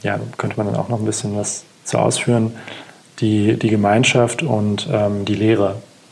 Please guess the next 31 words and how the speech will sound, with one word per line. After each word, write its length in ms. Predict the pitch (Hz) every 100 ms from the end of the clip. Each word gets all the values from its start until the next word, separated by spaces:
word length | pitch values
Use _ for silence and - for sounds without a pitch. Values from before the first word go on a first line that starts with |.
| 156
äh, 300 | 135 101 101
die, 280 | 95 98 101 104 - - 151 - - - -
die 80 |
eben 220 | 110 107 107
auch 240 | 110 -
ihren, 360 | 120 107 107 131
ihren 120 | 104
Platz 320 | - 110 -
hat. 160 | 110 -
Und, 240 | 110 104 - - - - - - -
ähm, 200 | 113 107
ich 140 | - 120
merke 220 | 120 123
das 180 | 113 -
selbst 320 | 110 - -
einfach, 720 | 107 107 110 104 - 117 107
ähm, 320 | 104 104 104 104 - - _ _ _ _ - - -
es 120 | - -
ist 140 | 147
schon, 400 | - 127 127 123
es 120 | 123
ist 100 | 160
schon 260 | - 135 123
sehr, 360 | 107 120 131 117
sehr 180 | 117
hilfreich 540 | 104 117 120 107 104 -
und 80 | 107
sehr 180 | 113
förderlich. 560 | 113 113 110 104 104 - - - - - - - -
Ähm, 760 | 117 107 104 104 101 - -
einfach 340 | - 135 170